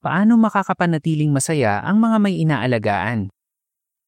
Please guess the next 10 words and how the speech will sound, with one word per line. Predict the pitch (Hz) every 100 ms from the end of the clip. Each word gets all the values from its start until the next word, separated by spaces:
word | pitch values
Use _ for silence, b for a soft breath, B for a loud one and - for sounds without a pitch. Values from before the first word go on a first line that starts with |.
| _ _ _ -
Paano | 233 262 262
mo | 254
matutulungan | 220 185 190 180 160 196 113 104 113
ang | 127 127
mga | 117 147 190
may | 196 151
inaalagaan | 151 139 120 117 139 185 107 104 131
sa | - -
kongregasyon | 240 175 151 143 135
ninyo? | 117 107 117